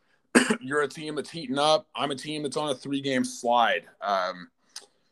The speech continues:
you couldn't have started better, but I, I gotta find a way to get back on track. Um, I do, l-, looking at matchups, I do love Nick Chubb against Arizona. Actually, I love Nick Chubb every week. It doesn't mean anything.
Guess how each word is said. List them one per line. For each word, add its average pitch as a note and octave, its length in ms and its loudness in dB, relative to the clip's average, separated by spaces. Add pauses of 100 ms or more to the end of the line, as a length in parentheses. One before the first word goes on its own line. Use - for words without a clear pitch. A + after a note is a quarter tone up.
(580)
you C#3+ 220 4
couldn't D#3+ 240 0
have C3 100 -4
started C#3 360 2
better, C3+ 320 4
but A#2+ 200 4
I, A2 180 4
I G#2+ 60 -2
gotta A2 180 2
find A#2 240 -2
a - 40 0
way G#2+ 100 2
to G#2+ 40 -2
get A2 140 -4
back G#2 240 0
on G2+ 160 -4
track. G2+ 580 2 (640)
Um, G#2+ 280 0
I G2+ 80 -2
do, C3+ 500 -2 (160)
l-, A2+ 440 -6 (140)
looking C3+ 300 6
at C3+ 100 4
matchups, A2+ 720 6
I G#2 120 2
do A#2 340 0
love A#2 600 4
Nick A2 300 -4
Chubb A2 360 2
against A#2 340 -4
Arizona. A2+ 800 -2 (400)
Actually, B2 220 2
I G#2 80 2
love G#2+ 220 4
Nick G#2 160 -4
Chubb E2+ 280 -2
every C#2+ 220 -6
week. C2 280 -10
It - 120 -16
doesn't - 260 -6
mean D2 180 -8
anything. D#2 440 -8